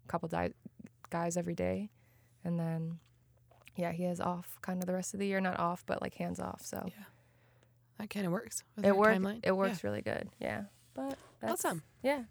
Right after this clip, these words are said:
Speaker 1: uh, since we're talking <laughs> about
Speaker 2: Oh, gosh.
Speaker 1: <laughs> significant others.
Speaker 2: Okay.
Speaker 1: Yeah. What about Lise? I mean, I know about her, but
Speaker 2: Right. We're doing a little bio.
Speaker 1: <laughs>
Speaker 2: Um,
Speaker 1: We're just
Speaker 2: sh-
Speaker 1: getting everything out on the
Speaker 2: Okay.
Speaker 1: table right now.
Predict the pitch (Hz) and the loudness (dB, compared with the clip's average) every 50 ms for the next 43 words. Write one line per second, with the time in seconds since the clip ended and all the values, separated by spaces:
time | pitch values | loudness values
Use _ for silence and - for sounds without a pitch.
0 | - - 214 220 220 220 220 220 220 214 208 202 - - 226 220 220 - 214 208 | -4 0 4 6 6 8 8 6 6 6 4 0 -2 -2 -2 -2 -2 0 0 0
1 | 208 - - 220 226 - - 247 202 190 - 190 190 208 - - - 202 190 208 | 0 2 2 0 2 2 2 2 4 4 6 4 4 4 2 -2 -2 -2 0 2
2 | 202 190 170 151 139 139 - - - - - - 240 240 233 226 214 208 - - | 2 2 0 0 -4 -6 -8 -8 -10 -8 -2 0 2 4 4 4 4 4 4 4
3 | 220 202 214 202 - 202 - 202 196 - 190 190 196 202 220 226 240 233 - - | 4 4 4 0 0 2 2 2 4 4 6 6 8 8 8 6 6 4 0 0
4 | 160 160 170 147 - - - - - - - 175 - _ - - - - - _ | -2 -4 -4 -6 -10 -10 -4 -2 0 0 -2 -4 -8 _ -20 -20 -20 -20 -20 _
5 | _ _ _ _ _ _ _ _ - - - _ _ - 190 185 202 - 104 104 | _ _ _ _ _ _ _ _ -20 -20 -20 _ _ -4 -2 0 2 4 4 2
6 | - - 196 190 - - - - - - - - - - - - - - - - | 2 0 0 0 0 -2 -2 -6 -6 -8 -10 -14 -20 -20 -20 -20 -20 -20 -20 -20
7 | - - - - 185 190 190 185 185 190 208 196 185 - 101 104 104 107 104 104 | -20 -2 2 4 4 6 6 6 6 6 6 4 4 6 4 4 4 4 2 2
8 | - - - - - 196 180 170 - - - - - - - - - - - - | 0 0 0 2 4 4 4 4 2 -4 -12 -14 -16 -20 -20 -20 -20 -20 -20 -20
9 | - - - - - - 196 190 180 185 185 180 180 175 175 170 170 165 165 170 | -20 -20 -20 -14 -2 2 4 4 6 6 6 6 4 4 4 2 2 2 2 2
10 | 185 202 - - - - - 208 202 202 196 196 190 190 190 190 190 190 190 190 | 0 0 -2 -6 -8 -4 2 6 8 10 10 10 10 8 8 8 8 8 8 6
11 | 190 190 185 175 - - - - - - - - - 196 208 240 247 - 202 214 | 6 4 2 0 -4 -8 -16 -20 -20 -20 -14 -4 0 4 6 6 6 6 6 6
12 | 208 208 - - 180 180 185 - 185 175 175 175 175 175 180 190 208 214 220 - | 8 8 6 6 6 6 6 6 4 4 4 6 6 6 4 4 2 2 2 2
13 | 202 208 208 - - 214 214 220 208 214 220 220 | 4 4 4 4 4 4 2 0 0 -2 -2 -4